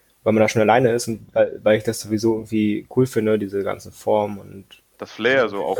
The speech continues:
Speaker 1: viele
Speaker 2: manchmal, oder?
Speaker 1: Linien, ja, auf jeden. Und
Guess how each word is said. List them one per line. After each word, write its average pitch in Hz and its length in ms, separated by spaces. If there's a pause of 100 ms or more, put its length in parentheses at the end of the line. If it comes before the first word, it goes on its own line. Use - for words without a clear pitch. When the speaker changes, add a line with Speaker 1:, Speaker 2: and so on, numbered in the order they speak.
(120)
Speaker 1:
viele 143 220
Speaker 2:
manchmal, 131 220
oder? 135 200
Speaker 1:
Linien, 135 300 (120)
ja, 117 320
auf 120 140
jeden. 110 300
Und 110 320